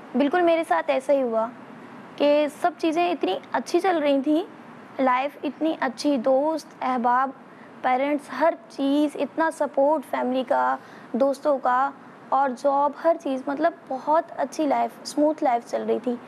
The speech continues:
कभी देखा ही नहीं था कि कोई परेशानी भी आई हो, लेकिन,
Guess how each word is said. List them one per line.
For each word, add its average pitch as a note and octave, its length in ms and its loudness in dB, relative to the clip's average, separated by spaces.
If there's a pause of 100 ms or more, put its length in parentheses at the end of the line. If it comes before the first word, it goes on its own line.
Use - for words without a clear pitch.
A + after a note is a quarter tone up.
(300)
कभी C#4+ 180 0
देखा C#4+ 300 2
ही E4 100 2
नहीं D#4+ 200 0
था D#4+ 60 4
कि E4 140 -4
कोई D4+ 200 -2
परेशानी C4 580 0
भी C#4+ 140 2
आई C4 220 2
हो, C#4+ 180 0 (560)
लेकिन, C#4 520 4